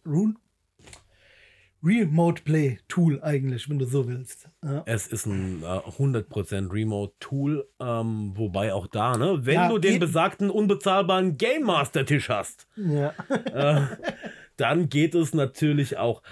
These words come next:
Speaker 2: Ähm, das Tolle an Owlbear Rodeo ist, es ist für die, in dieser, in dieser Basisversion, und ich benutze keine andere, weil die alles ist, was ich brauche in so einem Fall,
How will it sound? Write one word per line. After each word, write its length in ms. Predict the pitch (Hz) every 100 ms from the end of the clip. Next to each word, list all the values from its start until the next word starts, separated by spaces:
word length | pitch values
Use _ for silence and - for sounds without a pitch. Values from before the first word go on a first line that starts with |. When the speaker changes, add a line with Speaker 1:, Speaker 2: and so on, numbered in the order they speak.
| -
Speaker 2:
Ähm, 140 | 135 - 127
das 160 | 147
Tolle 240 | 175 220 214
an 100 | 175
Owlbear 340 | 175 190 165
Rodeo 420 | 151 202 196 175
ist, 340 | 147 147 - _ _ _ _ _ _
es 200 | 127 117
ist 380 | 104 110 - - _ _ _ _ _ _ _ _ _ _
für 220 | - - 117
die, 80 |
in 140 | 120 113
dieser, 240 | 110 113
in 100 | 123
dieser 180 | 117 110
Basisversion, 840 | 92 104 151 180 - 156 127 135 123
und 160 | 113 - _ _ _ -
ich 160 | 117
benutze 300 | 135 143 - -
keine 240 | 151 120
andere, 280 | 165 175 113
weil 160 | 117
die 140 | 123 -
alles 300 | 139 156 -
ist, 160 | 131 123
was 140 | 110
ich 100 | 107
brauche 340 | 104 131 185
in 100 | 131
so 120 | 110 117
einem 100 | 107
Fall, 260 | 113 202